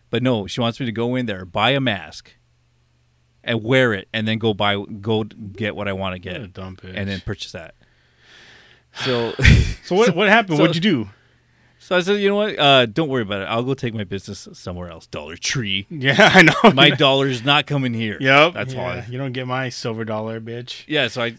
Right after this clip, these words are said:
Speaker 1: so I just left. But I was like, "S-, why are you guys still enforcing this shit?"
Speaker 2: Uh, I don't know. It's, it seems a little odd. I'm not sure why. I, I know some people are still pretty, you know, got their knickers in a bunch on this shit, but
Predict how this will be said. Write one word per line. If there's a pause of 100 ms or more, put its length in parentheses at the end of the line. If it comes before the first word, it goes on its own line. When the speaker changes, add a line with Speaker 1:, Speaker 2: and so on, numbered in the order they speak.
Speaker 1:
so
I
just
left.
But
I
was
like,
"S-, (200)
why
are
you
guys
still
enforcing
this
shit?" (1080)
Speaker 2:
Uh, (380)
I
don't
know.
It's, (360)
it
seems
a
little
odd.
I'm
not
sure
why.
I,
I
know
some
people
are
still
pretty,
you
know, (420)
got
their
knickers
in
a
bunch
on
this
shit,
but